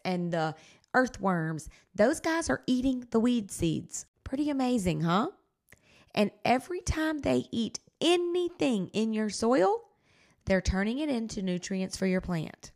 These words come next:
One final thing you'll notice as more compost goes into your soil is that more pests do not affect your plants.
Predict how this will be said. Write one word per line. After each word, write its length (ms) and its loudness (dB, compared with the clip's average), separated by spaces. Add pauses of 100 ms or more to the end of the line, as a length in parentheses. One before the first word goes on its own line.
One 240 2
final 280 0
thing 240 -2
you'll 160 -2
notice 380 0 (100)
as 220 -4
more 260 -2
compost 600 -2
goes 180 0
into 220 -4
your 100 -4
soil 400 2 (340)
is 160 -2
that 180 2
more 160 -4
pests 560 -2 (340)
do 160 0
not 280 0
affect 380 -4
your 60 -4
plants. 580 -6